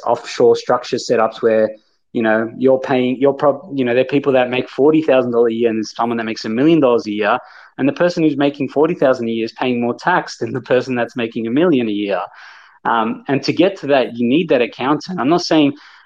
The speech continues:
and a lot of people get intimidated by accounting. "Oh, you know,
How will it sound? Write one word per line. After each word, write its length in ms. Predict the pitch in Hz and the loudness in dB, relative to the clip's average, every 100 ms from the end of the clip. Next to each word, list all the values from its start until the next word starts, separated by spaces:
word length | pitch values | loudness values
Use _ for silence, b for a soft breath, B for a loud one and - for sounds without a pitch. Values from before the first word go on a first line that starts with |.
| - | -2
and 120 | 127 | 2
a 60 | 151 | 4
lot 140 | 190 | 4
of 60 | 190 | 0
people 220 | 190 151 | -2 0
get 120 | 147 | 0
intimidated 560 | 127 147 143 139 131 - | 0 -2 2 4 2 2
by 120 | 110 | -4
accounting. 340 | - 110 117 | -4 -6 -4
"Oh, 440 | 131 123 123 120 - | 0 0 0 -4 -12
you 200 | 127 123 | -6 -2
know, 240 | 113 131 | 0 0